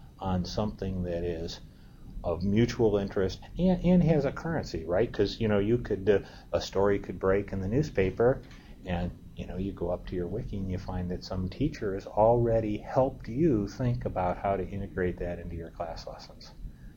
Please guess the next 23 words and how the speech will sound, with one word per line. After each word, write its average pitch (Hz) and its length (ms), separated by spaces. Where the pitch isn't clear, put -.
So 80 160
professionals 104 580
helping 95 320
professionals. - 800
I 90 120
think 92 220
a 85 60
different 170 360
question 95 480
is, 90 280
well, 85 160
what 95 160
if 113 160
you 113 80
wanted 107 320
to 95 80
turn 104 280
the 98 80
wiki 104 360
over 98 220
to 98 160
your 92 160
students? - 580